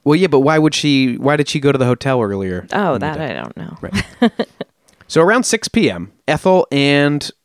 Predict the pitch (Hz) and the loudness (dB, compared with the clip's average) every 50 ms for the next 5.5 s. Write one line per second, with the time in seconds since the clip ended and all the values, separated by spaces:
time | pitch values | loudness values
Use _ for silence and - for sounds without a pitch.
0 | _ _ _ _ - - 147 156 139 135 127 120 123 120 123 123 - - 160 - | _ _ _ _ -14 -8 -4 -2 -2 0 0 0 2 0 0 -2 0 -2 -4 -2
1 | - 170 - - - 139 123 113 113 110 107 104 101 113 - - 120 113 104 - | -2 -4 -4 -2 0 0 0 0 -2 -2 -2 -4 -6 -6 -6 -4 -4 -4 -4 -4
2 | - - 180 214 233 226 196 - - 107 90 87 104 123 - - - 123 120 120 | -2 0 2 2 2 2 0 -2 -2 -2 -2 -2 -8 -10 -10 -10 -6 -2 -2 -2
3 | 127 123 - - 123 113 113 120 120 127 127 123 127 139 143 120 107 104 101 104 | -2 -4 -6 -8 -6 -2 0 0 0 0 0 0 0 -2 -2 -2 -4 -2 -2 0
4 | 113 127 151 165 156 - - - - - - _ _ _ _ _ _ - - 90 | 0 2 0 0 0 -4 -8 -10 -12 -16 -16 _ _ _ _ _ _ -16 -14 -12
5 | 85 - - 107 135 151 - - - 82 | -10 -6 -4 -2 -2 -2 -2 -4 -14 -16